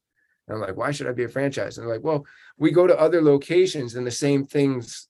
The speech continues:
that happen here are happening there without you being there. And that's a franchise." <laughs> And I'm like, "Oh," <laughs> you know, so, uh,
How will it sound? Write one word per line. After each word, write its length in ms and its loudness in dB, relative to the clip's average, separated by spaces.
that 100 -4
happen 380 -2
here 540 2
are 160 -4
happening 460 -2
there 540 6
without 400 0
you 100 4
being 300 2
there. 280 -14
And 160 -4
that's 260 -2
a 60 -6
franchise." 640 0
<laughs> 20 0
And 80 2
I'm 140 4
like, 200 4
"Oh," 280 6
<laughs> 180 -10
you 140 4
know, 280 8
so, 320 2
uh, 260 4